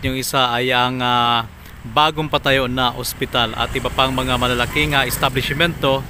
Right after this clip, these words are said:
dito po sa bayan po ng Bulalakaw. Sa gitna po ng, ah, pag-unlad ng bayan po ng, ah, Bulalakaw at napakalayo na nang narating nito, pero may nakatago pong kwento sa likod po nito.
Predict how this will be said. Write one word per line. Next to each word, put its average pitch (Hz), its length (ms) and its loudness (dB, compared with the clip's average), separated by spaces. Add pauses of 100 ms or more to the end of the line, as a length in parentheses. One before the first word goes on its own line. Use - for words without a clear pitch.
(480)
dito 127 240 -2
po 123 160 -2
sa 131 160 2
bayan 131 400 4
po 131 160 -4
ng 123 480 2
Bulalakaw. 117 720 0 (920)
Sa 143 240 2 (480)
gitna 147 320 0
po 156 160 -10
ng, 156 80 0
ah, 151 160 2
pag-unlad 147 640 0
ng 135 240 -2
bayan 143 400 2
po 143 160 -2
ng, 139 160 2
ah, 131 400 4
Bulalakaw 127 720 2
at 120 160 -4
napakalayo 143 640 2
na 131 80 -2
nang 127 160 -4
narating 127 400 -2
nito, 107 320 -4 (800)
pero 139 240 4
may 135 160 2
nakatago 147 480 0
pong 143 240 -2
kwento 147 480 0
sa - 240 0
likod 131 320 0
po 131 160 -2
nito. 117 320 -2